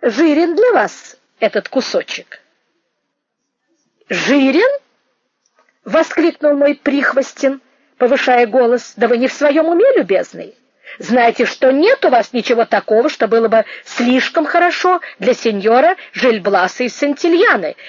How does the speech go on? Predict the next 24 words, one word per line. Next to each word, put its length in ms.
который 320
заслуживает, 760
чтоб 220
с 140
ним 180
обращались, 840
как 240
с 320
царственной 800
особой». 540
Я 220
остался 420
весьма 320
доволен 460
его 380
отповедью 600
трактирщику, 880
ибо 220
он 240
этим 380
только 640
опередил 640
моё 260
намерение. 680